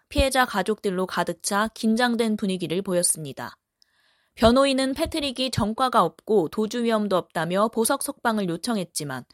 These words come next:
판사는 이를 받아들이지 않았습니다. 패트릭의 다음 재판 출두일은 구월 이십이일로 예정돼 있으며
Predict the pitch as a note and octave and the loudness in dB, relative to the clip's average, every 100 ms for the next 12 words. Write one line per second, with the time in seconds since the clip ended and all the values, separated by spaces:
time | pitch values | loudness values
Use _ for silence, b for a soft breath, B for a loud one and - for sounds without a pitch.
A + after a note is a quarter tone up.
0 | b b b - C#4+ D4 C4 B3 F#3 E3 | b b b -2 0 0 0 0 0 0
1 | G#3 - - G#3 G3 D#3 - D3 E3+ - | 0 -2 -2 -2 -2 -4 -6 -6 -4 -6
2 | D3+ C#3+ B2 B2 - _ _ _ _ - | -6 -8 -12 -16 -18 _ _ _ _ 2
3 | D4+ D#4 D#4 C#4+ C#4 C#4 G#3+ A#3 B3+ B3+ | 4 4 0 2 2 4 4 4 4 0
4 | - B3 B3 C4 A#3+ A#3+ G#3+ G#3 A#3+ B3 | 0 -2 0 -4 -4 0 0 0 -2 0
5 | A#3 A3+ G3 G#3 B3 A#3+ A3 G#3 E3 E3 | 2 4 4 0 0 2 2 4 2 2
6 | G#3+ G3+ F3+ D#3 D3+ E3 G3+ D3+ | 2 2 0 0 -2 -2 -2 -2